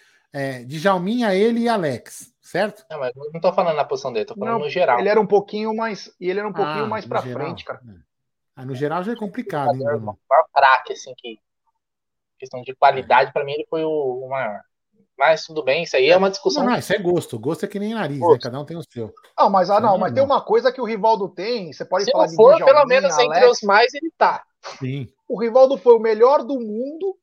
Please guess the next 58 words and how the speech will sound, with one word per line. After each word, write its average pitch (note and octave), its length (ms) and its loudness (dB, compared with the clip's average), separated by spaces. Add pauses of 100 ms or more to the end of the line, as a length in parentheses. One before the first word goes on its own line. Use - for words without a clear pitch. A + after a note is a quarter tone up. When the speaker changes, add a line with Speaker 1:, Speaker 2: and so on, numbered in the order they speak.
(220)
Speaker 3:
e B3+ 100 -6
o C4 60 -6
Rivaldo B3 560 -2
ganhou A#3+ 360 0
como C4+ 240 -10
melhor. B3 360 0
Ele C4+ 160 -4
foi D#4 160 -14
o C#4 40 -8
melhor C4 380 0
jogador A#3+ 340 -4
da A3+ 120 -6
Copa A3+ 260 -8
do G3 80 -10
Mundo A3+ 200 -12
de A3 60 -14
dois G#3 200 -8
mil A3+ 100 -14
e E3+ 40 -18
dois. D3+ 340 -14 (360)
Então, C#3+ 120 -8
Speaker 1:
Ó. A#2+ 40 0
Speaker 3:
quer B3+ 80 2
dizer, G#3 140 0
não C4+ 80 -6
dá A#3 140 0
pra C4 140 -2
comparar G3+ 380 -2
o F#3 40 0
Rivaldo. C#3+ 560 -6
Com A#3 100 -12
todo F#4+ 160 -10
o C#4 40 -6
respeito A#3 360 -8
ao G#3 60 -4
Djalminha, F#3+ 320 -4
que - 0 -
era A#3 100 2
um A3 40 8
Speaker 2:
Noventa A3+ 160 4
e - 20 -10
oito - 40 -4
também B3+ 280 0
Speaker 3:
gênio, C#4 80 0
Speaker 2:
jogou C#4+ 180 4
bola, G#3+ 280 6
Speaker 3:
o - 40 -2
Speaker 2:
viu? - 100 -2
Speaker 3:
Alex G#3+ 420 0
era - 100 -2
um - 20 2
Speaker 1:
O E3 40 4
Egídio D3+ 200 -2
Speaker 3:
craque. A3 160 2
Speaker 1:
colocou A3+ 360 2
o G3+ 40 -2
nome F#3 240 0
aqui, F3 540 -4